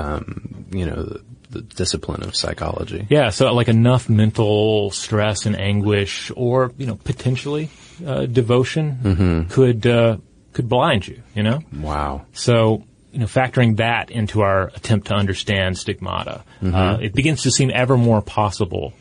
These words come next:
Speaker 2: that you could manifest these wounds, uh, psychosomatically.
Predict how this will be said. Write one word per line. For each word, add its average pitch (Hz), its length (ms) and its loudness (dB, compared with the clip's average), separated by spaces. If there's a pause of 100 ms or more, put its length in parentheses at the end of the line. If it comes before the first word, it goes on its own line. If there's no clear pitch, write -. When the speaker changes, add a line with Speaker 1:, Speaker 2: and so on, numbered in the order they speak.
(100)
Speaker 2:
that 101 100 -2
you 101 120 -4
could 101 120 -4
manifest 95 440 -2
these 98 180 -8
wounds, 95 460 -10
uh, 90 320 -6
psychosomatically. 90 1000 -6